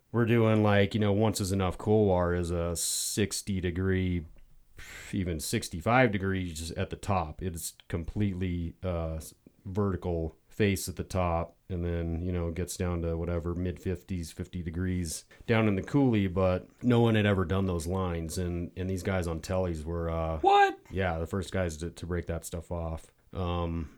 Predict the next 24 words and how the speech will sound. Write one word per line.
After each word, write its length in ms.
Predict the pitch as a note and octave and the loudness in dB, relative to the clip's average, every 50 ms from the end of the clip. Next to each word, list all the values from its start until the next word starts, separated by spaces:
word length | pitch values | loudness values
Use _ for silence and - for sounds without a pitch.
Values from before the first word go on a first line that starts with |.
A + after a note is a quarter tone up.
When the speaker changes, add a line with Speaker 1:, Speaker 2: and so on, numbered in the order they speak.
| _ _ _ _ _ | _ _ _ _ _
Speaker 1:
so, 440 | - - - - - A#2+ A2+ A2 A2 | -14 -10 -2 2 4 6 8 8 8
you 120 | G#2+ G#2+ | 8 6
know, 460 | G#2 G#2+ G#2 G#2 G#2+ G#2+ G2+ F#2+ F#2+ - - - - - | 6 6 6 6 4 4 2 0 -2 -6 -12 -12 -6 -4
I 100 | G2+ F#2+ | -4 -2
think 200 | - B2 A#2+ A2+ | 0 2 4 6
that's 160 | A2+ A2 G#2+ | 6 6 4
just 180 | A#2+ A2+ G#2 | 2 2 2
how 720 | A#2 A2 A2+ A2 A2 A2 A2+ A2+ A#2 A#2 A#2 A#2 A#2 A2 A2 A2 - - - | 4 4 4 4 6 6 4 4 4 4 2 2 0 -2 -4 -8 -10 -12 -8
Air 180 | - A2+ A2+ G#2+ | -4 -2 -2 -2
Force 320 | - A#2+ A#2 A2+ G#2+ - | 0 2 2 2 2 0
came 240 | - - A#2 A#2 A2+ | 0 0 0 2 2
about. 540 | A2 G2 G#2 G#2 G#2 A2 A#2 B2 B2+ - - _ _ - | 0 2 2 2 2 4 4 2 2 0 -4 _ _ -10
Um, 560 | F2 G#2 G#2+ G#2 G#2 G2+ G2+ G2+ G2+ G2 G2+ G#2 | -6 -4 -2 -2 0 0 0 0 -2 -2 -2 -2
you 60 | G#2+ | -2
know, 140 | G#2+ G#2+ G2 | -2 -2 0
back 260 | F#2 G#2+ G#2 G2+ - | 0 0 0 0 0
then, 180 | - A2 G#2+ | -2 -4 -4
too, 320 | F#2 - - A2+ A2 G#2+ G#2 | -4 -4 -2 -2 0 0 2
there 140 | G2+ G2 G2 | 2 2 2
were, 320 | G2 F#2+ F#2+ F#2 F2+ E2+ E2+ - _ _ _ _ _ _ _ _ _ _ _ - | 2 0 0 0 -2 -4 -8 -14 _ _ _ _ _ _ _ _ _ _ _ -12
there 240 | F#2 G#2 G2+ G2+ | -6 -4 -4 -2
were, 260 | G2 G2 G2 G2 F#2+ G2 | -2 -2 -2 -2 -2 -2
uh, 320 | G2 F#2+ F#2+ F#2+ F#2+ F#2 F2+ | 0 0 0 0 0 -2 -2
no, 580 | G2 G#2 G#2+ G#2+ G#2+ G#2 G#2 G2+ G2 F#2 D#2 | 0 0 0 2 2 2 2 2 0 -2 -4